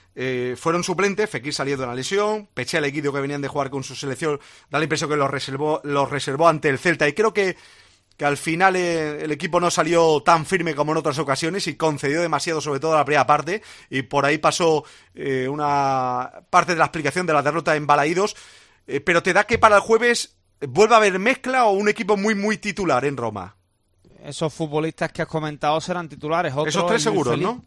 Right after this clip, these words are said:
Speaker 2: el Luis Felipe, eh,
Speaker 1: También.
Speaker 2: porque al, al ser expulsado, eh,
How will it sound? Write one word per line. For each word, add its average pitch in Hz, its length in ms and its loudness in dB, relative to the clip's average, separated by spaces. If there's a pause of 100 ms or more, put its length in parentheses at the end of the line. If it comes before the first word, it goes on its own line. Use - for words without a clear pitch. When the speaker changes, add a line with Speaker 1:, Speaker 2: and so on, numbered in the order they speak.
(140)
Speaker 2:
el 135 140 -10
Luis 139 200 -8
Felipe, 180 500 -8 (180)
eh, 120 240 -12
Speaker 1:
También. 117 340 -4
Speaker 2:
porque 117 460 -12
al, 117 200 -10
al 117 200 -10
ser 131 220 -6
expulsado, 127 880 -4
eh, 117 500 -12